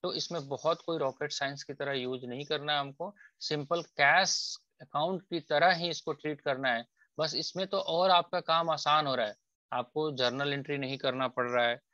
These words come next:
फिर ledger में posting नहीं करना पड़ रहा है, direct cash book में जाके post कर देना पड़ रहा है। ठीक, hope so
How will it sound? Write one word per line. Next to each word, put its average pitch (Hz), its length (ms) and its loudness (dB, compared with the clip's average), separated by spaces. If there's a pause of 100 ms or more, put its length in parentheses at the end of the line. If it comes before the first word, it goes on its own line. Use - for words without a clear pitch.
(200)
फिर 143 80 0
ledger 131 300 2
में 143 140 -4
posting 135 420 -4
नहीं 139 160 -6
करना 135 300 -4
पड़ 127 180 -6
रहा 127 80 0
है, 131 80 0
direct 147 520 6
cash 147 360 2
book 139 240 -6
में 131 80 -4
जाके 120 300 0
post - 360 -8
कर 107 160 -14
देना 127 440 -20
पड़ - 80 -20
रहा - 100 -20
है। - 60 -20 (560)
ठीक, 196 180 -6 (440)
hope 143 180 0
so 185 220 -2